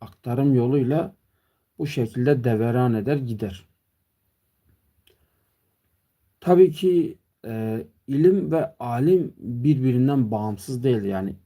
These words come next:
ilmin olması için, e, yani öğretilen şeyin ilmin olması için bir de öğrenenin olması lazım. İlim ve alim. Bundan hareketle yani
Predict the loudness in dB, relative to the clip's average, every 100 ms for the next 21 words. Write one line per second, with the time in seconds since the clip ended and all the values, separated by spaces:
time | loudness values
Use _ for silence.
0 | -10 -4 2 4 4 0 -4 -8 -4 -2
1 | -4 -4 -6 -6 -6 -8 -8 -20 _ _
2 | _ _ _ _ _ _ _ _ -8 -4
3 | -2 0 -2 -6 -8 -4 -2 -2 -2 -2
4 | 2 0 0 -4 0 2 2 0 0 0
5 | -2 -6 -2 0 0 -2 -4 -2 -2 -4
6 | -8 -6 -4 -4 -2 -2 -2 -2 0 2
7 | 2 4 4 2 -2 -6 -8 -10 -12 -10
8 | -10 -12 -16 _ _ _ _ _ _ _
9 | -4 2 2 2 0 -2 -6 -6 -8 -10
10 | _ _ _ _ _ _ _ _ _ _
11 | _ _ _ -12 -4 2 6 6 6 4
12 | 2 0 -2 -6 -2 -2 0 -2